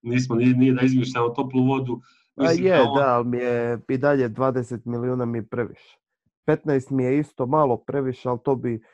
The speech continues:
Speaker 2: s tim bi živio.
Speaker 1: Ali ne, ali pazi, e, je previše, ali nebitno. To ti hoću reći.
Speaker 2: A, to ti je ono, džir što je Fila radila sa Redikom.
Speaker 1: Znaš, ono,
Speaker 2: Kad
Speaker 1: ne
Speaker 2: je Redick
Speaker 1: toliko
Speaker 2: zaradio dvadeset pet milijuna u jednoj sezoni.
Speaker 1: Upravo to.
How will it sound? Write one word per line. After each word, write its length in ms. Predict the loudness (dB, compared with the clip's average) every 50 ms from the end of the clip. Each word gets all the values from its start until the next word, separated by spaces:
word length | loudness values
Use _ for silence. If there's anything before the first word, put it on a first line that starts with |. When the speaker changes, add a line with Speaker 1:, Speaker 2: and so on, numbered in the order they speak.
| _ _ _ _
Speaker 2:
s 120 | _ _
tim 220 | -4 -4 -4 -4
bi 80 | -6 -8
živio. 420 | -8 -6 -6 -6 -6 -8 -10 -14 -18 _ _ _ _ _ _ _
Speaker 1:
Ali 200 | -4 -2 -2 0
ne, 80 | -2 -2
ali 180 | -4 -6 -6 -4
pazi, 260 | -4 -4 -4 -6 -8
e, 60 | -12 -10 -10 -8 -6 -6 -6
je 400 | -6 -4 -2 0 0 0 -2 -4
previše, 580 | -4 -2 -2 0 0 -2 -4 -8 -10 -10 -10 -10
ali 260 | -8 -6 -6 -4 -2
nebitno. 540 | 0 0 0 -2 -4 -8 -12 -14 -18 -20 -20 -20 _ _ _ _ _ _ _ _ _ _ _ _ _
To 180 | _ -2 -2 -2
ti 100 | -2 -6
hoću 240 | -10 -10 -12 -12 -12 -16
reći. 260 | -16 -18 -18 -18 -20 _ _ _ _ _ _ _ _ _ _
Speaker 2:
A, 240 | -4 0 2 2 2
to 160 | 2 0 -2
ti 120 | 0 2 2
je 60 | 2
ono, 240 | 4 4 2 0 0
džir 260 | 0 0 -2 -2 -2
što 200 | -4 -4 -2 0
je 140 | 0 0 0
Fila 280 | 0 0 2 4 4
radila 420 | 4 2 2 0 0 0 0 -2 -2
sa 140 | -4 -4
Redikom. 400 | -4 -2 -4 -4 -8 -18 -20 -20 _ _ _ _ _ _ _ _ _ _ _
Speaker 1:
Znaš, 480 | -12 -10 -6 -4 -2 -2 -2 -4 -6
ono, 80 | -6 -6
Speaker 2:
Kad 100 | -4 -2
Speaker 1:
ne 100 | 2 4
Speaker 2:
je 140 | 4 6 6
Redick 140 | 6 4 2 2 0
Speaker 1:
toliko 80 | 0 2
Speaker 2:
zaradio 680 | 4 4 6 6 4 4 4 2 0 0 0 0 -2 -2
dvadeset 300 | 0 0 0 0 0 0
pet 260 | -2 -2 -2 -4 -6
milijuna 520 | -4 -2 -2 -2 0 0 0 2 2 2
u 80 | 0 0
jednoj 280 | 0 -2 -2 -2 -6
sezoni. 380 | -8 -8 -8 -6 -4 -4 -4 -6 -8 _ _ _ _ _ _ _ _ _ _ _ _ _ _ _ _ _ _ _ _ _ _ _ _ _ _ _ _ _ _ _ _ _ _ _ _
Speaker 1:
Upravo 260 | -8 -6 -2 -2 -4
to. 260 | -4 -4 -10 -12 -14